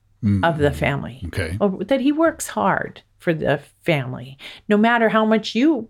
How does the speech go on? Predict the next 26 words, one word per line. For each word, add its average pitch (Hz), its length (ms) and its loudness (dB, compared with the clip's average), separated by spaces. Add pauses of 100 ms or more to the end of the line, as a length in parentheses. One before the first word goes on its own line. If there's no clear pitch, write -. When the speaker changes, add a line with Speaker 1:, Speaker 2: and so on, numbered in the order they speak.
Speaker 2:
might 196 340 0
also 214 380 -4
work 139 400 -4
hard. 139 480 -6 (320)
It's - 160 -2
appreciation 214 640 2
for - 80 -8
whatever 175 420 2
hours, 185 600 0
whatever 156 380 -2
he's 190 200 -2
putting 190 400 0
in, 165 180 -2
and 165 120 0
that 160 200 0
can't 196 280 -4
be 180 480 -2
overstated. 160 840 0 (380)
And 208 140 4
it's 208 240 -2
because 208 320 0
it's 190 180 0
not 226 400 2
just 214 400 -2
the 214 80 -6
paycheck - 800 -6